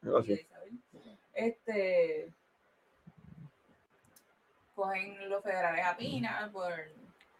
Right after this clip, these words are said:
Speaker 2: posesión de armas. Este,
Speaker 1: Pero Pina es un santo.
Speaker 2: entonces lo declararon culpable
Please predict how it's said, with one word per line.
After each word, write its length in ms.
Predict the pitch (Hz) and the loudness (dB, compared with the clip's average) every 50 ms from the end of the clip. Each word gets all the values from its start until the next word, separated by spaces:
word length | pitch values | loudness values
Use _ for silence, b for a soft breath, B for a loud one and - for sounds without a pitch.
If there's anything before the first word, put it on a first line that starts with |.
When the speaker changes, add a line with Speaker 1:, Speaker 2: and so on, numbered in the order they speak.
| _ _ - - - _ _ | _ _ -20 -20 -20 _ _
Speaker 2:
posesión 400 | - 202 190 190 - 190 175 170 | -8 -6 -6 -6 -4 -2 0 2
de 100 | 175 175 | 4 6
armas. 680 | 175 180 208 233 240 247 233 214 202 202 202 202 208 214 - - - - _ _ _ _ _ | 6 6 6 6 4 4 2 2 2 2 2 0 -2 -6 -8 -14 -20 -20 _ _ _ _ _
Este, 1160 | - 196 202 202 196 - _ - 196 190 185 180 175 170 170 165 160 156 156 151 - - 139 139 - - | 6 6 6 6 4 2 _ 4 6 8 8 10 10 8 8 6 4 2 2 0 -2 -4 0 4 12 12
Speaker 1:
Pero 160 | 131 135 120 | 12 12 12
Pina 160 | 110 110 107 110 | 12 12 12 12
es 60 | 117 | 12
un 80 | 127 | 12
santo. 380 | 123 123 123 139 120 120 - - - _ _ _ _ _ _ _ _ _ _ _ _ _ _ _ _ _ _ _ _ _ _ _ _ _ | 12 12 12 12 12 8 4 -4 -16 _ _ _ _ _ _ _ _ _ _ _ _ _ _ _ _ _ _ _ _ _ _ _ _ _
Speaker 2:
entonces 1160 | - 175 175 175 - 180 175 175 175 - - 196 190 190 185 180 175 175 170 165 165 160 160 160 | -6 -4 -4 0 4 4 4 4 2 0 2 4 6 8 10 10 10 10 10 8 6 4 4 2
lo 120 | 165 170 | 0 0
declararon 500 | 165 165 165 165 165 156 156 156 156 165 | 0 0 4 6 6 8 8 6 4 0
culpable 760 | - 185 170 - 214 226 269 285 277 240 214 208 208 214 | -2 -6 2 6 8 10 10 10 8 6 6 4 4 4